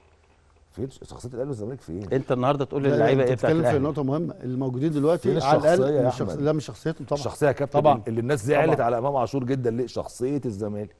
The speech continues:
Speaker 1: دي
Speaker 3: مم.
Speaker 1: شخصيه الزمالك.
Speaker 3: صحيح.
Speaker 1: صح ولا غلط؟
Speaker 3: صحيح.
Speaker 1: ايه تمشي مدلدل في
Speaker 3: صحيح.
Speaker 1: الملعب؟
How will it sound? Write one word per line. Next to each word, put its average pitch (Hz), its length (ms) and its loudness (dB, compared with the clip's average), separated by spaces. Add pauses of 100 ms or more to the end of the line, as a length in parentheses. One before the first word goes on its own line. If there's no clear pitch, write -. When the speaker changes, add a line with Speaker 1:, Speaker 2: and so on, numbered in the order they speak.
(160)
Speaker 1:
دي - 60 -10
Speaker 3:
مم. 117 60 -6
Speaker 1:
شخصيه 120 440 -6
الزمالك. 120 400 -12 (960)
Speaker 3:
صحيح. 135 280 -6
Speaker 1:
صح 117 240 -4
ولا 101 140 2
غلط؟ 101 240 0
Speaker 3:
صحيح. 143 320 -4
Speaker 1:
ايه 147 60 4
تمشي 156 300 4
مدلدل 135 420 2
في 120 120 -4
Speaker 3:
صحيح. 117 140 0
Speaker 1:
الملعب؟ 87 300 4